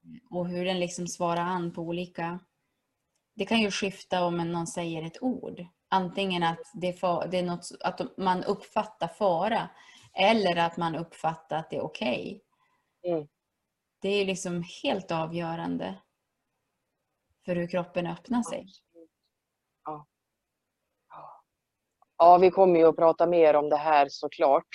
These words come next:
Speaker 1: Mm.
Speaker 2: i samband med, med nästa, nästa del
Speaker 1: Mm.
Speaker 2: där du ska få dela
Speaker 1: Ja.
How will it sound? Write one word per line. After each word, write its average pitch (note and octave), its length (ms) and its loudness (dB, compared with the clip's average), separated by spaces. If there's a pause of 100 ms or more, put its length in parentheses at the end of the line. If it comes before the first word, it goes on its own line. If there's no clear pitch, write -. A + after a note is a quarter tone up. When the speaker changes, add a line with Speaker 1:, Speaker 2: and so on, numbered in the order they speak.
(140)
Speaker 1:
Mm. F3+ 260 -6
Speaker 2:
i C#3+ 60 0
samband C#3+ 600 0
med, C#3 320 -2 (180)
med C#3+ 140 0
nästa, C#3+ 560 0 (320)
nästa D#3+ 400 2
del C#3 340 4
Speaker 1:
Mm. D3+ 120 0
Speaker 2:
där D3 120 2
du C#3+ 140 -2
ska - 260 -12
få C#3+ 80 -4
dela C#3 480 2 (520)
Speaker 1:
Ja. F3+ 440 -6